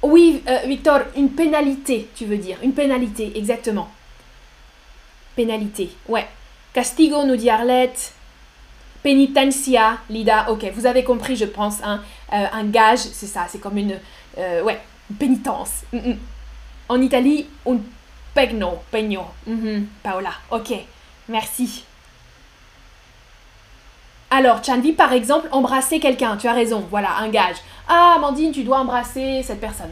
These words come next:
oui. Mais en famille, en général, c'est pas embrasser, c'est plutôt quelque chose comme, quelque chose d'un peu humiliant, ou, euh, ouais. Ou quelque chose de difficile.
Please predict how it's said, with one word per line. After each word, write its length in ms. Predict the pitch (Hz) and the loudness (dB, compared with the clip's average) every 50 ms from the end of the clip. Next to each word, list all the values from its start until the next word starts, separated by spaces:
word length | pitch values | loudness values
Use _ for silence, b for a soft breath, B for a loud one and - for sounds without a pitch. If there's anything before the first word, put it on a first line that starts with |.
| - - - | -16 -12 -10
oui. 180 | 208 214 208 208 B B B B B - | -8 -8 -8 -10 B B B B B 0
Mais 80 | 240 | 0
en 120 | 247 247 240 | 0 0 -2
famille, 460 | - 247 233 247 277 294 302 311 302 | -4 -2 0 2 4 4 4 4 2
en 80 | 254 | 2
général, 400 | 220 226 226 226 226 233 247 254 254 | 0 -4 -6 -4 -2 -2 -2 -2 -2
c'est 100 | - 220 | -4 -4
pas 120 | 208 214 | -2 0
embrasser, 400 | 208 214 208 190 190 - - 196 | 0 0 -2 -4 -6 -8 -10 -12
c'est 140 | 196 - 180 | -12 -12 -12
plutôt 240 | - 208 202 214 202 | -10 -8 -6 -6 -6
quelque 240 | 202 185 - - 185 | -6 -8 -8 -10 -12
chose 300 | - - 190 190 185 - | -12 -12 -14 -14 -14 -12
comme, 260 | - 170 175 175 175 175 b b b b b b | -12 -12 -12 -12 -14 -16 b b b b b b
quelque 200 | - 349 339 381 | -8 -6 -4 -4
chose 200 | 349 370 392 349 | -2 -2 -2 -2
d'un 100 | 254 254 | -2 -2
peu 180 | 247 - 302 - - | -4 -4 -6 -8 -4
humiliant, 800 | 277 277 277 277 277 254 254 214 202 214 208 208 208 208 208 208 - - - - - - - | -2 0 2 2 2 2 0 -2 -2 0 0 0 0 0 -2 -4 -8 -14 -20 -20 -20 -16 -12
ou, 180 | 196 196 190 190 | -8 -6 -4 -4
euh, 260 | 180 170 170 170 170 | -4 -4 -6 -6 -6
ouais. 200 | 165 165 151 147 B B B B B B | -8 -10 -10 -14 B B B B B B
Ou 100 | - 330 | -2 0
quelque 260 | 359 349 302 - 302 | 2 2 2 0 -2
chose 200 | 277 294 311 311 | -2 0 0 0
de 80 | 247 262 | 0 0
difficile. 640 | 226 269 277 277 294 277 - - 240 240 233 226 220 | 0 0 0 0 -2 -4 -4 -4 -4 -4 -4 -6 -6